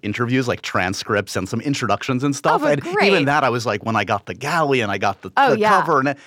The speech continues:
Speaker 1: like, more satisfying almost than anything else I've ever done. And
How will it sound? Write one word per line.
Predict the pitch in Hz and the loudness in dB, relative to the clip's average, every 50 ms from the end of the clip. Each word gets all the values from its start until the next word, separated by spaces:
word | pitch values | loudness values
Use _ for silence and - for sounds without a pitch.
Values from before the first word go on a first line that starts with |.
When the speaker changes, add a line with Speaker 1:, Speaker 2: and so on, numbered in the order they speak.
| - - | -10 -4
Speaker 1:
like, | - 123 113 - - | -2 -2 -2 -4 -8
more | 151 147 165 185 202 196 156 | -6 -4 -2 0 0 0 0
satisfying | - - 127 117 117 - - - 117 107 107 104 | 2 2 2 2 0 -2 0 0 0 2 0 0
almost | 107 101 101 - | -4 -4 -4 -4
than | 104 80 | -4 -4
anything | 98 101 95 110 95 | -4 -4 -4 -2 -2
else | 92 92 95 - | -2 -2 -2 -4
I've | 90 90 | -4 -4
ever | 95 87 92 | -2 -2 0
done. | 277 | 0
And | 311 | 2